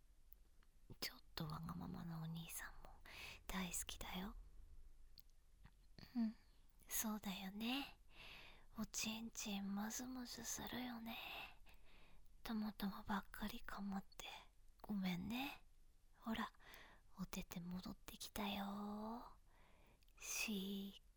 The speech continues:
こ、しーこ、しこしこしこしこしこしこしこしこしこしこしこしこしこしこしこ。うーん。力抜いて、お目目つぶって、おちんちんに集中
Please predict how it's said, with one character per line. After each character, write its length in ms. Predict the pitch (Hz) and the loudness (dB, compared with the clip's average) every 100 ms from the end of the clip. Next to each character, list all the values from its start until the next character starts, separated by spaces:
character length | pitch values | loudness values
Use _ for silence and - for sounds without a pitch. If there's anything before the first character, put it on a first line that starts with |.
| - | -12
こ、 160 | - - - - - - | -8 -8 -8 -12 -14 -6
し 320 | - - 240 | 0 2 2
ー 340 | 226 226 220 226 - - - - - | 2 2 0 -4 -12 -16 -18 -18 -12
こ、 240 | - - - - - - - - | -8 -8 -8 -10 -12 -14 -16 -10
し 220 | - - - | -4 -4 -2
こ 160 | 240 226 | -2 0
し 120 | - | 0
こ 140 | - | 2
し 140 | 233 - | 4 4
こ 140 | 240 | 4
し 100 | - | 0
こ 160 | - 226 | 0 2
し 100 | - | 2
こ 140 | - | 2
し 120 | 220 - | 0 0
こ 120 | 240 | 2
し 140 | - | 0
こ 140 | - 233 | 0 -2
し 100 | - | -2
こ 160 | 254 | -4
し 0 | |
こ 0 | |
し 100 | - | -6
こ 160 | - 254 | -4 -4
し 0 | |
こ 0 | |
し 100 | - | -4
こ 120 | - | -2
し 120 | 240 | -2
こ 140 | - 262 | -2 -2
し 100 | - | -2
こ 160 | - 254 | 0 -2
し 80 | |
こ。 120 | - - - - - - - - - - - - | -4 -8 -10 -8 -8 -10 -8 -8 -8 -10 -6 -2
う 40 | |
ー 20 | |
ん。 440 | 240 247 254 254 254 - - - - - - - - - - - - - - | 0 0 0 0 0 -4 -4 -4 -4 -12 -12 -10 4 4 4 -12 -12 -6 0
力 280 | - - - - - | 0 0 -8 -10 2
抜 80 | 202 | 4
い 60 | 190 | 4
て、 160 | - - - - - - - - - - - | 2 0 0 -2 -12 -18 -18 -16 -16 -10 -2
お 80 | |
目 200 | 214 220 | 0 2
目 120 | 214 208 | 2 4
つ 160 | - - | 2 2
ぶ 80 | 226 | -4
っ 40 | |
て、 220 | - - - - - - - - - - - - | -4 -4 -2 -2 -4 -8 -8 -6 -8 -10 -10 -4
お 60 | |
ち 180 | - - | 0 0
ん 60 | - | 2
ち 160 | - 233 | 0 0
ん 80 | 226 | -2
に 100 | 214 | 4
集 160 | - - | 4 4
中 140 | - | 0